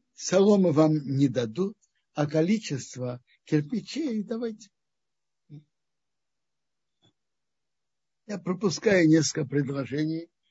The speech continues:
чтобы остановиться более подробно на конце. Э, вернулся к Моше к Богу и сказал: «Бог, почему ты так сделал плохо этому народу? Почему ты меня послал? То есть,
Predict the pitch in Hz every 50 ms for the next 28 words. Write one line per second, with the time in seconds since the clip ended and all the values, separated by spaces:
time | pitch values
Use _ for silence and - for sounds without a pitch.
0 | _ _ - 151 147 143 160 151 - 156 170 170 165 180 175 147 - 160 147 139
1 | 156 156 147 147 139 - - 135 123 120 151 151 135 135 143 139 135 131 123 -
2 | 131 131 123 107 - 123 110 95 - _ _ _ _ _ _ _ _ _ _ _
3 | _ _ _ _ _ _ _ _ 120 123 120 117 107 - _ _ - 117 135 147
4 | 147 156 180 233 233 226 208 - - 160 156 - - 147 143 135 - - 151 143
5 | 127 107 101 127 160 151 131 143 139 123 107 - - - 90 - - 110 113 101
6 | - _ _ _ _ _ _ _ _ _ 135 160 - - - - _ _ _ _
7 | _ _ _ _ _ _ - 120 - - 127 147 208 302 294 - 277 233 - -
8 | 240 196 139 120 110 131 185 190 190 185 180 156 - _ _ - 139 170 175 165
9 | - 147 139 127 - 139 127 127 120 113 113 117 120 110 98 92 87 - _ _
10 | _ - - - - _ - 190 196 - - - - 196 220 214 208 208 233 294
11 | 330 320 - 247 226 214 196 185 185 185 - - 170 160 - - 180 170 131 -
12 | 143 151 147 - -